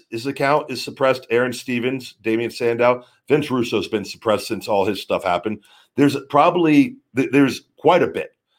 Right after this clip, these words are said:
And if you look, and I know they did it to Abraham Washington, T-, Tys-, uh, Michael Tarver, all these guys, and they don't, you re-, they realize their social media, they can't do anything, no matter what they're doing. It's like, and I go, I picked up on this a while back. I go, "That, that is, that's not,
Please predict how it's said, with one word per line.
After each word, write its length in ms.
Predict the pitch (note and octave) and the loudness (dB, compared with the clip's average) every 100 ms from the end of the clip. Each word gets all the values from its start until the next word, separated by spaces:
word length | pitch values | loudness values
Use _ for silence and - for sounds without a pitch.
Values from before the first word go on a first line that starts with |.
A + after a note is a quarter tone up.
| _ _ A#2+ | _ _ -6
And 80 | |
if 120 | A#2+ A#2 | -4 -2
you 120 | B2 | 2
look, 320 | B2+ A#2+ - | 4 2 -2
and 140 | A#2 | 2
I 160 | C3+ C3+ | 4 6
know 160 | C#3 C#3+ | 6 6
they 140 | C#3+ | 4
did 160 | C#3+ C3+ | 4 0
it 80 | |
to 120 | A2+ A2+ | 0 0
Abraham 380 | B2+ B2+ C#3 | 2 2 2
Washington, 640 | B2 A#2 A2 A#2+ A#2 B2+ B2 | 2 4 4 0 -4 -4 -4
T-, 100 | - | -8
Tys-, 300 | - B2+ A#2+ | -2 -2 0
uh, 420 | B2 A2 G#2+ G2+ F#2+ | 0 2 2 0 -4
Michael 320 | A#2 B2 C#3+ - | -2 -2 -2 0
Tarver, 480 | A#2 G#2+ G#2 A#2 - _ _ - | 2 2 2 -2 -4 _ _ 0
all 200 | C#3 F3 | 2 4
these 240 | G3 G#2+ | 2 0
guys, 540 | C#3 C#3 A2+ F2+ - - _ _ - | 4 4 4 0 -12 -20 _ _ -6
and 80 | |
they 120 | B2 C#3+ | 0 2
don't, 200 | C#3+ B2+ | 2 -2
you 160 | B2 | -6
re-, 140 | A2+ C#3 | -4 -2
they 160 | A#2+ | -2
realize 480 | A2 B2+ C#3+ C3 A#2+ | 0 0 4 4 2
their 100 | B2+ | -4
social 360 | A#2 E3 E3+ C3 | 0 0 0 0
media, 280 | C#3+ A2+ | -2 -2
they 120 | F#2 F#2+ | -6 -8
can't 320 | - D3 A#2+ | -6 -6 -4
do 120 | C3+ | -4
anything, 480 | C3+ C3 G2+ G2+ G#2+ | 0 -2 -2 -8 -4
no 120 | B2 | 2
matter 200 | B2 A2 | 4 4
what 280 | F#2+ C#3 - | 2 0 2
they're 100 | C#3 | -4
doing. 420 | - C3+ G2 E2 - _ _ _ | 0 -2 -2 -6 -14 _ _ _
It's 240 | A2+ A2+ | -6 -2
like, 240 | C3 A#2 B2+ | 0 0 0
and 100 | B2+ | 0
I 120 | A#2 | 2
go, 360 | A#2+ A2+ G#2+ - _ _ | 2 2 0 -10 _ _
I 140 | C3 A3 | 2 4
picked 240 | G#3 - | 2 4
up 160 | D3+ C#3 | 4 4
on 120 | A#2+ | 2
this 200 | A2+ A2 | 2 0
a 20 | |
while 200 | A#2 A#2+ | 2 4
back. 180 | D3+ D#3 | 4 0
I 20 | |
go, 120 | D3+ D3 | -2 -6
"That, 180 | B3 - | -8 -6
that 140 | - | -6
is, 240 | B3+ F3+ - | -6 -8 -4
that's 240 | G3 - | -4 -2
not, 260 | A3+ A3+ | -4 -4